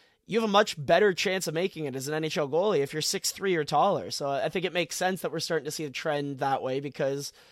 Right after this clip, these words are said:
you, it, it, it just makes sense when you think about it. You take up more of the net if you can be six three and athletic.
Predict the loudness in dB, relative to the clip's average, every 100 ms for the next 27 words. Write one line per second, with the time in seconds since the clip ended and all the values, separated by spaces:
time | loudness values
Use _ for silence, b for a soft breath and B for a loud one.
0 | b b b _ -10 -10 -6 -6 -2 -2
1 | 0 -2 4 4 4 2 2 2 4 4
2 | 4 2 2 2 2 2 4 2 0 -2
3 | -6 -2 0 2 2 6 6 6 4 4
4 | 4 4 -2 -6 -4 2 2 2 0 -4
5 | -2 0 -2 b b 4 8 8 8 6
6 | 0 0 -2 -8